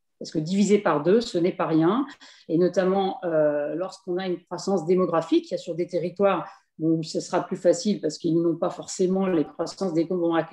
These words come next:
démographiques que nous connaissons, euh, parce que nous sommes un territoire attractif en matière de tourisme, en matière de résidence secondaire, en matière de, de proximité avec les frontaliers et les, les, les Genevois, qui, les Suisses qui viennent aussi, euh,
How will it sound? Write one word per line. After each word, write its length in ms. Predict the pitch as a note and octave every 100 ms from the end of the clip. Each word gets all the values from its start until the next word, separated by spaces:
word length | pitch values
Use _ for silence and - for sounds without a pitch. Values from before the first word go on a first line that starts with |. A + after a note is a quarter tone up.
| F#3+ F#3
démographiques 640 | F3 F3+ E3+ E3 F#3+ E3+ -
que 60 |
nous 120 | D#3+
connaissons, 600 | D#3 E3 D#3+ D#3 - D4 - - - _
euh, 60 | F#3
parce 160 | - -
que 80 | D#3+
nous 80 | D#3
sommes 240 | E3+ D#3
un 100 | D#3
territoire 540 | F3 D#3 D#3 F3 D#3+ -
attractif 580 | F3 - F3 - G3
en 60 | -
matière 320 | D3+ - D#3
de 80 | C#3+
tourisme, 460 | C#3+ F#3+ A3+ C#4+ F4
en 80 |
matière 400 | D#4+ - - E3
de 40 | D3
résidence 420 | D3+ E3+ F#3 -
secondaire, 540 | E3 F3 F3+ B3 B3 E3+ - _
en 100 | C#3
matière 480 | F3 - - F3+ C#3+
de, 160 | D#3 D#3 - _ -
de 120 | D#3+
proximité 720 | D#3+ F#3 - F#3 F3+ - G3
avec 240 | D3+ D3+
les 120 | E3+
frontaliers 560 | E3 - E3 F3 E3+ A3
et 200 | D4+ E3+
les, 300 | D#3 D#3+ F3
les, 320 | E3+ D#3+ F#3
les 100 | E3+
Genevois, 480 | D#3 F3 F3 F#3 G3 -
qui, 140 | D4+
les 120 | D4+ -
Suisses 340 | - G3+ -
qui 160 | - D3+
viennent 200 | E3+ D#3
aussi, 440 | D3+ - F#3
euh, 100 | D#3+